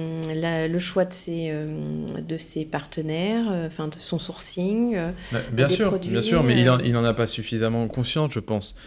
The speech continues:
Speaker 2: Il est pris dans une, euh, dans une logique aujourd'hui et, et dans un environnement qui ont tendance à lui faire baisser les bras et à se dire, euh, «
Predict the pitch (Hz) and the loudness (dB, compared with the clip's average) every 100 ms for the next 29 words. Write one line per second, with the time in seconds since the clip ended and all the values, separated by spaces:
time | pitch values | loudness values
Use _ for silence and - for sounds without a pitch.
0 | - - 107 113 - 139 127 104 104 101 | -18 -2 2 4 4 2 4 2 2 2
1 | 98 98 98 101 98 98 95 101 101 101 | 2 0 0 0 0 -2 -2 0 0 0
2 | 113 127 104 101 95 110 131 117 92 - | -2 -4 -4 -2 -4 -2 0 0 -2 -6
3 | - - - 104 104 110 110 101 104 107 | -20 -12 -2 0 2 2 2 2 2 2
4 | 117 139 131 107 101 101 113 127 104 104 | 2 0 -4 -4 -2 -2 -2 -2 -4 -6
5 | 95 - 98 98 - 92 95 104 131 127 | -8 -4 -4 -4 -4 -2 0 0 2 0
6 | 95 92 113 127 98 | -2 -4 -2 -2 -4